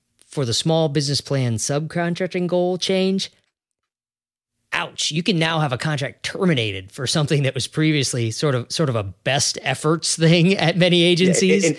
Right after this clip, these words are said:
Speaker 2: in, in air quotes.
Speaker 1: Yeah, yeah. I, I mean, at a minimum, it's gonna haunt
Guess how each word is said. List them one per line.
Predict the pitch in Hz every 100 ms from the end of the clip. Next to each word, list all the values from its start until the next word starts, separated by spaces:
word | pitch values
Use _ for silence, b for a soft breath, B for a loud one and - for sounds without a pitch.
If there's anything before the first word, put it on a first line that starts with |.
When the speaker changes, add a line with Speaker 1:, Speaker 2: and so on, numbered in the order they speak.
| -
Speaker 2:
in, | 143
in |
air | 143 147
quotes. | - 165 170 - -
Speaker 1:
Yeah, | 131 151 131
yeah. | 120 120 -
I, | 190 190
I | 190
mean, | 190
at | 185 214
a |
minimum, | 190 208 247 185 107 101
it's | 127 -
gonna | 160 120
haunt | 147 139